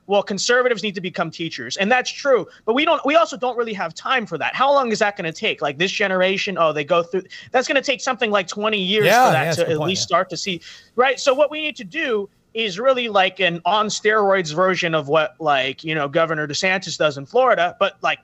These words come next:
Speaker 1: turn that up to ten. We need to really, from the top down, where we have the political power. And, you know, if we retake the White House in twenty-four, uh, on the federal level too, start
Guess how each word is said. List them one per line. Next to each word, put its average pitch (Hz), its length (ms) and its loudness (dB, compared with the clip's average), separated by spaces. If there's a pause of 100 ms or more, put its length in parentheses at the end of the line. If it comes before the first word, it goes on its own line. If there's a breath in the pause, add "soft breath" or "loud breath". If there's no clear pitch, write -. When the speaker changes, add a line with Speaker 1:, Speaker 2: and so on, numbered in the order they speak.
(140)
Speaker 1:
turn 240 240 2
that 196 140 2
up 185 140 0
to - 80 -16
ten. 254 380 -4 (220 soft breath)
We 262 140 -2
need 277 260 -4
to 196 360 -2 (440 soft breath)
really, 202 540 0 (280)
from 254 260 0
the 208 80 -2
top 269 380 -2
down, 226 480 -4
where 233 240 0
we 240 100 -2
have 226 220 -2
the 196 80 -6
political 185 420 -6
power. 170 500 -4 (120)
And, 165 100 -2
you 175 60 -2
know, 170 100 2
if 185 160 -2
we 202 120 0
retake 196 400 -2
the 180 100 -6
White 175 180 -2
House 160 260 -4
in 165 60 -14
twenty-four, 160 560 -2 (400 loud breath)
uh, 165 60 -6 (100)
on 170 140 -2
the 175 80 -2
federal 226 340 2
level 175 300 -2
too, 226 320 -2 (400)
start - 560 0